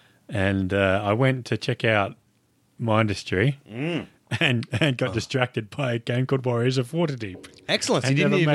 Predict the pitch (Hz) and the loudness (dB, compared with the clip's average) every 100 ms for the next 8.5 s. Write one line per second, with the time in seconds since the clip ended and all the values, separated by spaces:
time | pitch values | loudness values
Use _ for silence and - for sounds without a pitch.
0 | 147 135 - 170 170 151 156 - - 139 | 2 2 0 2 2 0 -2 -4 -2 -2
1 | 180 151 170 139 123 - 120 110 101 120 | -2 0 0 0 -2 -2 0 0 4 4
2 | 110 110 104 98 92 202 214 143 160 147 | 4 4 4 4 4 2 2 2 2 2
3 | 117 76 - _ - 117 - - - 370 | 0 0 -10 _ -10 -10 -12 -20 -6 0
4 | 370 - 285 254 220 208 202 214 196 196 | 2 2 2 4 4 4 4 2 4 2
5 | 202 196 202 202 202 233 - 127 87 - | 4 4 4 2 2 0 0 0 0 -4
6 | - - - - - - - - - - | -16 -18 -20 -20 -20 -20 -20 -20 -20 -8
7 | - 113 127 - - 127 135 123 98 - | 0 2 2 -2 -2 2 2 2 -4 -2
8 | 113 104 107 92 | -2 2 0 0